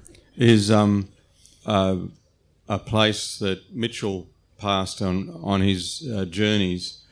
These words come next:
and he was passing villages of a thousand people a day after day in that area. The, the Aboriginal population of Australia has obviously been,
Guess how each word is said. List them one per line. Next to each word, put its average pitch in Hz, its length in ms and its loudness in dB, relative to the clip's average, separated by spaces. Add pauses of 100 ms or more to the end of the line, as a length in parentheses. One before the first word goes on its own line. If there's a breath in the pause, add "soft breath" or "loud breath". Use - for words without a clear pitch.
(400 soft breath)
and 104 200 0
he 143 140 4
was 117 180 0
passing 110 600 -2
villages 101 640 -4 (220 loud breath)
of 101 160 0
a 98 60 -2
thousand 98 760 0 (240)
people 98 460 -2 (360 loud breath)
a 107 80 -4
day 95 140 -2
after 101 500 0
day 90 440 -2 (100)
in 101 160 0
that 92 180 0
area. 90 460 -2 (480 soft breath)
The, 107 260 -4
the 110 380 -12
Aboriginal 107 420 -4
population 98 600 -4
of 92 60 -8
Australia 101 440 -4
has 92 160 -4
obviously 104 400 -2
been, 95 280 -4